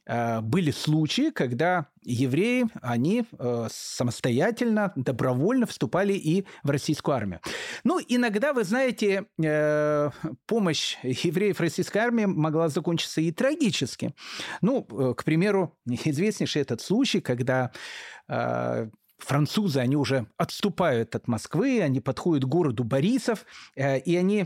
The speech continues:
э, понимают и о том, что им надо форсировать Березину, э, для того, чтобы, э, ну, в общем, для того, чтобы убегать. А с той стороны Березина находится адмирал Чичагов. Э, и а-, и адмирал Чичагов, он был настолько уверен,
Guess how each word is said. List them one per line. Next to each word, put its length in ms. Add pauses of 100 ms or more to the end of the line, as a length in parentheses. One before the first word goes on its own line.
э, 400 (160)
понимают 380
и 80 (100)
о 40
том, 160
что 120
им 140
надо 180
форсировать 840
Березину, 640 (380)
э, 280
для 160
того, 260
чтобы, 560
э, 580
ну, 80
в 40
общем, 200 (120)
для 100
того, 180
чтобы 300
убегать. 540 (400)
А 180
с 120
той 160
стороны 320
Березина 520
находится 800 (100)
адмирал 640 (100)
Чичагов. 680 (420)
Э, 300
и 100
а-, 120
и 120
адмирал 360
Чичагов, 600
он 200
был 100
настолько 560
уверен, 480